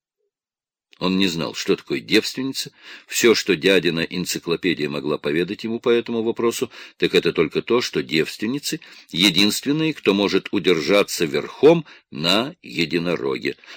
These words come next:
Но одну рыжую девчонку по имени Доротти Бокс он знал. Она жила чуть дальше по улице.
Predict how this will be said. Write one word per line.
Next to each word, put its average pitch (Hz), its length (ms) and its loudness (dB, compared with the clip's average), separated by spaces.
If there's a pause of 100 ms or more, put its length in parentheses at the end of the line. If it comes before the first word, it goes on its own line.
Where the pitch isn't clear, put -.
Но 98 200 2
одну 101 440 2
рыжую 95 460 2
девчонку 82 560 -2
по 90 160 2
имени 85 460 2 (280)
Доротти 87 600 2
Бокс - 540 0 (840)
он 98 160 -2
знал. 60 420 -8 (840)
Она 123 300 0
жила 127 260 0
чуть 123 220 -4
дальше - 280 -2
по - 80 0
улице. - 420 -4